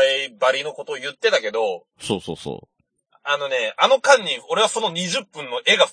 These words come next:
Speaker 1: 全部想像できた。
Speaker 2: っていうかね、だ、いや、あのー、説得しにかかるわけよ。
Speaker 1: まあ、でしょうね、彼は。
Speaker 2: うん。で、で、それで、しかもさ、待てと。ちょっと待てと。
Speaker 1: うん。
Speaker 2: ど、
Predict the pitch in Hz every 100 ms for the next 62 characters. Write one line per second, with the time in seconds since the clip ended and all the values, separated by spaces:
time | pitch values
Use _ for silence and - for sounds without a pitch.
0 | - 202 220 - 151 123 120 117 - -
1 | - _ _ _ _ - _ _ _ -
2 | 107 92 90 85 - 120 - 127 90 -
3 | _ _ _ _ - 107 113 107 107 104
4 | 98 147 151 - 240 226 233 240 226 226
5 | 240 175 117 95 78 60 _ _ _ _
6 | _ _ _ _ _ 110 - - 135 -
7 | 185 151 123 - 120 101 123 131 101 65
8 | - 110 180 120 - _ _ 302 - 170
9 | 208 247 170 - 247 180 113 101 76 -
10 | 92 - - 160 - 120 - 67 - _
11 | _ - 233 - 123 131 120 85 139 139